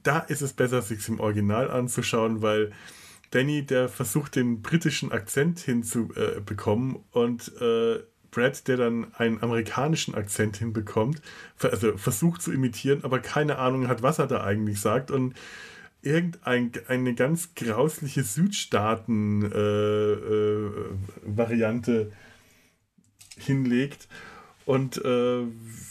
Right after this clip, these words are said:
D-, Danny ihn dann fragt, „Was sollte das eigentlich gerade darstellen? Äh, Scarlett O'Hara?“ <laughs> Ein New Yorker Ölmulti mit einem Südstaaten-Akzent. Das ist wirklich witzig. Und da,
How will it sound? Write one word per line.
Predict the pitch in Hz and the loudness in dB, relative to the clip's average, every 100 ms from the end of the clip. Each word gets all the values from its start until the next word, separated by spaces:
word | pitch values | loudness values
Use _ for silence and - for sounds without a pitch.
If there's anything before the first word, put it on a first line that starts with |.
| - - _ - - - | -20 -20 _ -20 -16 -12
D-, | - 101 - - - | -8 -10 -12 -20 -6
Danny | 123 120 135 | 0 2 2
ihn | 131 | 0
dann | 120 | 0
fragt, | 107 117 113 - | 2 0 0 -8
„Was | - - | -6 -4
sollte | 120 110 | -2 0
das | 98 | 0
eigentlich | 104 107 98 98 | 0 0 -2 -4
gerade | 98 90 | -2 -2
darstellen? | 85 101 123 - 104 98 90 90 | -2 0 0 2 0 2 0 -2
Äh, | - 95 95 90 | 0 2 2 -2
Scarlett | - 98 107 110 | -4 -2 0 0
O'Hara?“ | 98 98 - 104 131 151 151 - - - - - - - - | -2 -4 0 0 2 2 0 -4 -16 -18 -18 -20 -20 -12 -8
<laughs> | - - 90 - - - - - | -6 -4 -4 -4 -8 -10 -16 -4
Ein | 165 - - - 151 135 135 | -4 0 -2 0 -2 0 0
New | 131 | 2
Yorker | 131 127 - 135 117 | 2 0 2 2 2
Ölmulti | 135 180 185 165 196 202 165 190 | 2 2 2 2 0 2 0 0
mit | 165 | -2
einem | 143 | -2
Südstaaten-Akzent. | 123 190 202 - 120 120 - 120 107 - - 104 98 185 208 - | 0 0 0 -2 0 0 0 -2 -4 -6 0 0 0 -8 -12 0
Das | 160 196 | 0 0
ist | 170 135 | -4 0
wirklich | 120 95 98 95 | 0 0 -6 -2
witzig. | 98 - 95 - | -2 0 -4 -2
Und | 120 113 | -4 0
da, | 135 151 170 | 2 2 -2